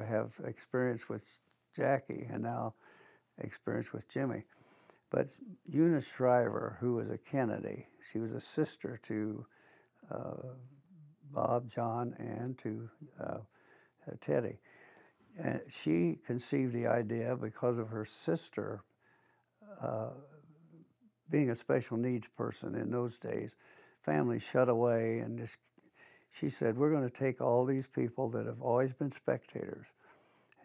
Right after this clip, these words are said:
and take 'em out of the stands and put 'em in the lineup." And that was the birth of Special Olympics. So she picked a group of ex-,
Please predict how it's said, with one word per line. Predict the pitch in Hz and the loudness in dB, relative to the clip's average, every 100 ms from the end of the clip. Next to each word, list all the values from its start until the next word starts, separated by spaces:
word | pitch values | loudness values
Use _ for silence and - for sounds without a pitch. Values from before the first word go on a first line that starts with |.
| 190 | -8
and | 107 117 | -8 -6
take | - 120 | -6 -4
'em | 101 | -2
out | 110 131 | 2 4
of | 143 | 4
the | |
stands | 143 - 117 117 120 117 | 0 0 2 2 2 -2
and | 110 | -6
put | - 120 | -2 0
'em | 127 | 2
in | 120 | 0
the | - | -2
lineup." | 120 117 120 139 92 _ _ - - - - _ | -2 -2 -2 -4 -10 _ _ -20 -20 -20 -20 _
And | - 101 | -4 2
that | 131 | 2
was | 139 107 | 2 -2
the | 107 | -4
birth | - 123 123 - | -2 -2 -2 -6
of | 113 | -8
Special | - 101 110 - | -4 -4 -4 -6
Olympics. | 110 123 - - _ _ _ - - _ _ _ | -6 -6 -8 -16 _ _ _ -20 -20 _ _ _
So | - - - | -6 -2 0
she | - 123 | 0 -4
picked | - 180 180 | 4 2 4
a | 139 | -4
group | - 151 147 143 | 0 2 2 2
of | 110 - - | -8 -8 0
ex-, | 131 - - | 0 0 -8